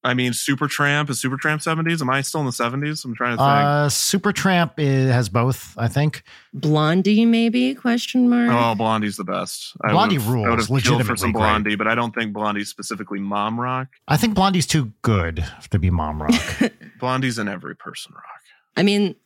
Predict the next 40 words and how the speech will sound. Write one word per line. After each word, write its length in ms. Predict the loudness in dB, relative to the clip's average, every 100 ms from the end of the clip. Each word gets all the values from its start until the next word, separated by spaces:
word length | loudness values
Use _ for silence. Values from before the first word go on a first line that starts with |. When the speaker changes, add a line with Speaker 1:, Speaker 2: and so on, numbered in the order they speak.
| -12
Speaker 3:
Supertramp 680 | -2 0 0 0 0 -2
is, 420 | -2 -4 -4 -10 -8
you 140 | -2 0
know, 240 | 0 -2 _ _ -14
Speaker 2:
Supertramp's 640 | -4 0 2 2 2 2
Speaker 3:
uh, 20 |
Speaker 2:
fucking 280 | 0 0 -2
great. 380 | 0 0 0 -2
Speaker 3:
heavy 540 | -2 2 2 2 0
in 120 | 0
my 120 | 0
rotation. 640 | 0 0 2 0 0 -4 -4
Speaker 1:
These 140 | -2 -2
are 60 |
great 360 | -2 0 0 0
bands. 420 | -2 -2 -4 -8 -2
Every 300 | -2 0 0
band 280 | 0 0 -2
is 120 | -6
great. 160 | -6
Anyone 340 | -2 0 2 0
that 120 | -2
creates 340 | -2 -2 -2 -2
art 240 | -4 -4
is 100 | -6
wonderful. 520 | -6 -6 -8 -10 -12 -12 -20 -16 -6
But 140 | -2
the 100 | 0
Speaker 2:
Well, 140 | -2 -4
thank 160 | -2 0
Speaker 1:
specific 360 | 2 2 2 0
Speaker 2:
you. 80 | 2
Speaker 1:
art 240 | 2 0
that 80 | 0
Speaker 2:
Thank 180 | 0 2
you 60 |
Speaker 1:
was 60 | 2
Speaker 2:
so 40 | 2
much. 80 | 2
Speaker 1:
playing 420 | 0 -2 -6